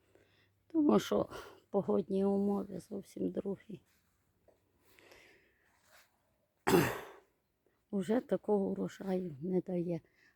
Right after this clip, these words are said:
Або, слава Богу, не попортилося. Як вам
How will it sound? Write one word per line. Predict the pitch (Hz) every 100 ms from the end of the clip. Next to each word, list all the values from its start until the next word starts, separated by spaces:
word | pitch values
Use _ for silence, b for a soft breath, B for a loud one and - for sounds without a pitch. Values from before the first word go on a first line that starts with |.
| -
Або, | 190 190
слава | 175 - 214 202 170 220
Богу, | 208 185 180
не | 190 190
попортилося. | - - - 196 - - 185 190 - - _ - _ _ _ _ _ _ _ _ _ -
Як | 180 -
вам | - - - -